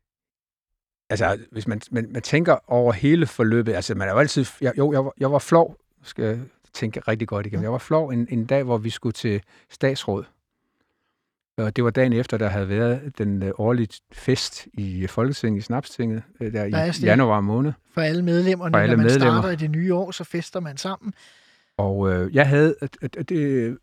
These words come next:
Speaker 1: jeg havde jo re-, haft rigtig mange lovforslag, der har, var blevet fremsat for Folketinget. Udenom statsrådet, som det hedder, der kan man f-, det kan man få dronningens, øh, majestætens tilladelse til ved
Speaker 2: Statsrådet, det er, når man sidder med regeringen med dronningen for bordenden, og hun ligesom godkender, at man kan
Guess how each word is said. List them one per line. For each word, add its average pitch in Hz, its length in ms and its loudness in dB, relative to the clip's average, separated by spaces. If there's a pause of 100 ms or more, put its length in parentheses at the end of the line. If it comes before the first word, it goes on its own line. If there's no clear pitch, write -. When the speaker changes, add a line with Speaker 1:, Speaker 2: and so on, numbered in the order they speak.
(120)
Speaker 1:
jeg 139 120 2
havde 135 140 4
jo 123 160 2
re-, 123 60 0
haft - 220 -2
rigtig 139 180 4
mange 113 220 4
lovforslag, 110 680 0
der 92 120 0
har, 95 160 -4
var 87 220 -4
blevet 87 220 -6
fremsat 110 380 -2
for 101 80 -8
Folketinget. 104 640 -4
Udenom 151 280 4
statsrådet, 120 520 0
som 104 180 -2
det 101 100 -2
hedder, 110 100 0
der 113 80 0
kan 107 120 0
man 92 120 0
f-, - 220 -20
det 113 80 -6
kan 110 100 -4
man 95 180 0
få 95 320 -6 (460)
dronningens, 113 560 4
øh, 92 360 -2
majestætens 104 760 -4
tilladelse 110 560 2
til 117 400 -2
ved 127 80 -8
Speaker 2:
Statsrådet, 170 640 -2
det 175 220 0
er, 170 60 -2 (180)
når 175 160 -2
man 160 220 -8
sidder 180 300 -6
med 170 140 -2
regeringen 170 420 -6
med 160 80 -10
dronningen 160 440 -10
for 170 100 -10
bordenden, 170 540 -6
og 156 100 -10
hun 170 140 -4
ligesom 175 320 -6 (500)
godkender, 175 420 0
at 165 60 -6
man 151 180 -8
kan 147 300 -8